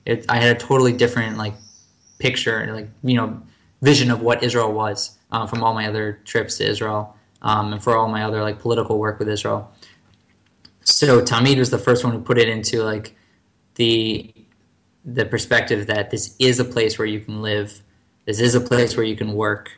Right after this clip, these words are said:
and, uh, so I think that totally changed the picture for me in my re-, in my relationship with Israel.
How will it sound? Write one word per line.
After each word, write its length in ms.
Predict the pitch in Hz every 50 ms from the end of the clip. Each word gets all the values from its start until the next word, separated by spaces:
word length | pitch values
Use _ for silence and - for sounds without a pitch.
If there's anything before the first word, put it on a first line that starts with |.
| _ _ _ _ _ _ _ _ _ _ _ _ -
and, 380 | - 110 127 113 104 104 104 101
uh, 520 | 107 104 104 104 104 104 101 101 101 101 - - - _ _ - -
so 160 | - - 110
I 100 | 107 107
think 160 | 113 123 120
that 180 | - - - -
totally 360 | - 127 127 123 120 113 107
changed 280 | - - 107 104 104 -
the 40 | -
picture 300 | - 113 101 - - 104
for 140 | - 104
me 200 | 104 101 101 104 - - _ _ -
in 80 | - 110
my 120 | 110 110
re-, 160 | 110 104 110 - -
in 100 | 117 117
my 100 | 110 110
relationship 540 | 104 107 107 107 104 - 104 - 110 104
with 100 | 104 104
Israel. 300 | 107 104 104 107 104 107